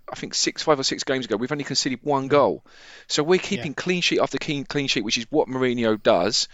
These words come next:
Speaker 1: It's almost,
Speaker 2: Yeah.
Speaker 1: it's, he, we, we all know that he has that just don't lose philosophy. As long as we don't
Speaker 2: Yeah.
Speaker 1: lose, as long as we don't concede, then, you know, and, and, and, and the, and the way, the way he's managed, managing to, like, again, like we've discussed at length, the way he's got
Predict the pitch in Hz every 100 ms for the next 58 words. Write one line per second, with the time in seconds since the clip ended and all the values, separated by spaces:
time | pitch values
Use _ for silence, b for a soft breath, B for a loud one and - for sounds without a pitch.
0 | B - 131 - 165 143 139 131 - 151
1 | 151 156 - - 180 202 170 202 175 160
2 | 117 104 120 117 - 110 B B B B
3 | - 139 - 151 135 127 143 147 101 -
4 | - 101 - - - 82 - - - 151
5 | 127 156 139 123 127 95 95 143 131 123
6 | 123 - 123 95 98 101 104 - 123 98
7 | - _ _ B B B 160 - 170 -
8 | 160 - - 165 160 - 151 156 175 196
9 | 185 - 151 180 180 165 160 151 143 -
10 | _ - 151 147 143 - 135 143 - -
11 | 127 123 165 117 123 - - 123 - -
12 | 131 98 - - 120 107 - B B B
13 | - 127 151 147 135 143